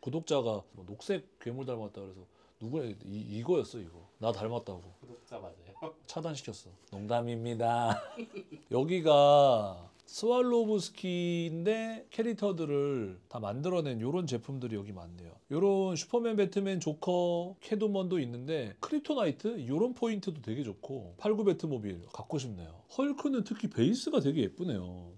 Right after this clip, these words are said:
Speaker 1: 스타워즈 촥 라인입니다. 와, 이거 번쩍번쩍합니다. 진짜 예쁘다. 밀레니엄 팔콘이나 엑스윙 파이터 요 안에 들어가 있잖아요. 케이스 안에 또 케이스에 들어가 있다라는 거는 상당히 비싸다는 겁니다. 요 라인들보다 더 비싼 게 있습니다.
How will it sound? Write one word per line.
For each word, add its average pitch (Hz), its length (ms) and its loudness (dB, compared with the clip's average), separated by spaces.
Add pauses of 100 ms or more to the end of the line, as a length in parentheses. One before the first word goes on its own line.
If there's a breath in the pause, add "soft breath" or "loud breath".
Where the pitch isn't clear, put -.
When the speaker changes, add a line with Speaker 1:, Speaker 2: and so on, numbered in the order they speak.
Speaker 1:
스타워즈 220 540 2
촥 - 320 -4
라인입니다. 143 640 2
와, 120 880 4
이거 120 100 -10 (140)
번쩍번쩍합니다. 175 1300 2
진짜 208 480 -6
예쁘다. 117 280 -4 (760)
밀레니엄 143 440 2
팔콘이나 170 500 0
엑스윙 113 400 -4
파이터 131 360 -2
요 120 180 2
안에 151 260 4
들어가 147 320 2
있잖아요. 127 420 -8 (100)
케이스 262 520 -2 (100)
안에 151 440 -2
또 277 220 2
케이스에 208 440 2
들어가 135 300 0
있다라는 117 420 -6
거는 143 280 -12 (260)
상당히 202 640 -10
비싸다는 107 420 -14
겁니다. - 400 -20 (140)
요 196 340 6
라인들보다 123 560 2
더 165 180 4
비싼 120 280 -6
게 98 80 -14
있습니다. - 260 -20